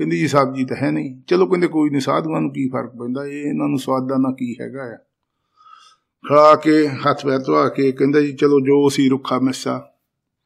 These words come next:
ਤਾਂ ਅੰਦਰੋਂ ਸੜਿਆ ਬਲਿਆ ਆ ਕਿ ਮਹਾਰਾਜ ਨੇ ਕਿਹਾ ਸੀ ਸੇਵਾ ਕਰੀ, ਇਹਨੇ ਮੇਰੀ ਇਨਸਲਟ ਕੀਤੀ ਆ।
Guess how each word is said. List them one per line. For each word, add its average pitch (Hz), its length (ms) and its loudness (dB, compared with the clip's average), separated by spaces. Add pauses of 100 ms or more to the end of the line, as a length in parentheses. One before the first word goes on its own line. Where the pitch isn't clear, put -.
(320)
ਤਾਂ - 200 -10
ਅੰਦਰੋਂ 220 320 6
ਸੜਿਆ 170 460 2
ਬਲਿਆ 131 420 -2
ਆ 107 180 -6 (1500)
ਕਿ - 100 -2
ਮਹਾਰਾਜ 147 380 6
ਨੇ 175 140 4
ਕਿਹਾ 170 140 4
ਸੀ 156 100 6
ਸੇਵਾ 139 360 0
ਕਰੀ, 170 260 2
ਇਹਨੇ 160 180 2
ਮੇਰੀ 147 200 4
ਇਨਸਲਟ 131 440 -2
ਕੀਤੀ 131 420 -8
ਆ। 110 80 -18